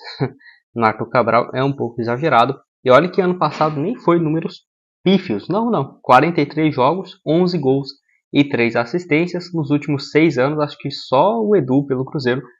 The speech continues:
de centroavante, teve números maiores do que isso. Mas ainda assim, é, alguns portais colocam ele, né? Por exemplo, o SofaScore e o Ogol, com valor de treze milhões de euros, o que seria equivalente hoje a sessenta e cinco, se-, setenta milhões de reais.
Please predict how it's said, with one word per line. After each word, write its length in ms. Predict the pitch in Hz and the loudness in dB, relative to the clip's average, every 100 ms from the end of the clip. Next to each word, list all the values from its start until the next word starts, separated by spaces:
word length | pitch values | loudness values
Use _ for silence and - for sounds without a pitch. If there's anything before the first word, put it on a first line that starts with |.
| _ _ | _ _
de 240 | 123 117 120 | -12 -8 -6
centroavante, 640 | - 123 156 127 143 151 | -4 -2 0 0 -2 0
teve 200 | 143 139 | 0 2
números 320 | 139 139 139 | 0 0 -2
maiores 400 | 131 131 117 120 | -2 -2 0 -2
do 100 | 123 | -4
que 100 | 120 | -2
isso. 220 | 160 143 - _ _ - | -2 -2 -8 _ _ 0
Mas 180 | 110 117 | 2 2
ainda 200 | 135 147 | 0 -2
assim, 320 | - 131 147 - | -4 -8 -8 -8
é, 140 | 113 113 | -4 -2
alguns 320 | 107 113 117 | -2 -4 -6
portais 400 | 123 117 117 117 | -4 -2 -2 -4
colocam 460 | - 120 127 131 120 | -4 0 0 0 0
ele, 240 | 127 120 | 0 -4
né? 220 | 113 123 _ _ | -6 -8 _ _
Por 100 | 113 | -4
exemplo, 280 | 107 104 98 | -4 -4 -10
o 20 | |
SofaScore 680 | - 117 120 107 - 104 95 _ _ _ | -10 -6 -6 -6 -4 -4 -6 _ _ _
e 100 | 147 | 2
o 40 | 170 | 4
Ogol, 360 | 160 127 143 143 - _ | 4 4 2 0 -18 _
com 120 | 131 | 0
valor 260 | 127 127 127 | 2 2 -2
de 140 | 139 | -6
treze 480 | - 139 165 160 160 | -2 2 4 2 0
milhões 400 | 147 123 131 127 | -2 -2 -4 0
de 100 | 147 | 4
euros, 340 | 135 107 92 | 4 2 -4
o 100 | - | -6
que 100 | 170 | -4
seria 260 | 180 165 151 | -2 -2 -2
equivalente 540 | 151 143 131 139 135 | -2 -4 -4 -4 -6
hoje 160 | 123 127 | -8 -8
a 60 | |
sessenta 440 | 131 123 - 123 101 | -8 -10 -8 -10 -12
e 20 | |
cinco, 480 | - 160 165 - 117 | -6 -2 -2 -4 -10
se-, 300 | - 127 - | -14 -14 -12
setenta 400 | 123 117 120 120 | -12 -10 -8 -8
milhões 300 | 110 110 110 | -6 -6 -8
de 80 | 123 | -6
reais. 360 | 117 120 - | 0 0 -2